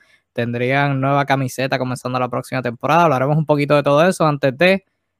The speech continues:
les exhortamos como siempre, pueden dejar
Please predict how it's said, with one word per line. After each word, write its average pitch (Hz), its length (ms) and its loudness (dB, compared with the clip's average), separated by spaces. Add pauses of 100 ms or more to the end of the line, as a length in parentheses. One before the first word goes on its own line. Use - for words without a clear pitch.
(140)
les 117 120 -4
exhortamos 127 500 -4
como 127 220 -4
siempre, 180 560 0
pueden 127 320 -2
dejar 139 260 -2